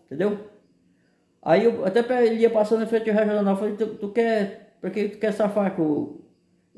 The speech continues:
primeiro eu perguntei o que, que ele tinha no, no bolso, ele puxou a faca. Falei, "Pra que tu quer essa faca?" Ele disse, "É pra cortar manga."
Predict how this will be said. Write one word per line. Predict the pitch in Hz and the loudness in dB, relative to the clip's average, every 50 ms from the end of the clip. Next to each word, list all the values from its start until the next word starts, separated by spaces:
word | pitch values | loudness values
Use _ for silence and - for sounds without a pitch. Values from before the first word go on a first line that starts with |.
| 165 160 - | -14 -2 2
primeiro | 208 202 208 226 247 | 4 4 6 6 4
eu | 233 | 4
perguntei | 254 247 240 247 233 247 226 | 2 2 0 2 2 2 2
o | 226 | 2
que, | 233 220 208 | 2 0 2
que | 208 233 | 2 0
ele | 220 214 196 | 0 0 -2
tinha | - 214 214 208 | -2 -2 0 0
no, | 202 202 196 - - | 0 0 -2 -2 -4
no | - 170 202 208 | -4 -2 -2 0
bolso, | 185 175 175 165 160 - | 2 2 2 2 2 0
ele | 180 190 | -2 0
puxou | - 196 190 196 - 202 208 | 0 -2 -2 0 0 0 0
a | 214 | 0
faca. | 214 - 170 165 - - - - _ _ _ _ _ _ _ | 0 -2 -2 -2 -4 -8 -14 -20 _ _ _ _ _ _ _
Falei, | - 165 165 180 170 | -6 -6 -6 -4 -2
"Pra | 180 202 202 | 0 2 2
que | 220 220 | 2 0
tu | 220 - | 0 0
quer | 247 | 0
essa | 226 - - 214 | 0 0 0 0
faca?" | 196 - 214 208 190 190 196 | 0 2 2 2 2 0 0
Ele | 175 | -2
disse, | 190 196 202 | -2 -4 -4
"É | |
pra | 196 - 208 | -4 -4 -2
cortar | - 226 202 - 226 226 | 0 0 0 2 2 2
manga." | 208 196 190 196 196 180 175 151 131 - | 4 4 4 2 2 2 0 -2 -4 -6